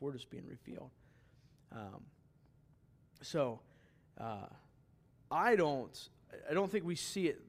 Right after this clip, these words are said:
like this, at least in large part today. And we can talk about that later, but it's not a point,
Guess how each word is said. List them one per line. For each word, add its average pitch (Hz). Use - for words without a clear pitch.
like 143
this, 123
at 120
least 120
in 117
large 101
part -
today. -
And 135
we 175
can 107
talk -
about -
that -
later, -
but -
it's 135
not 110
a -
point, -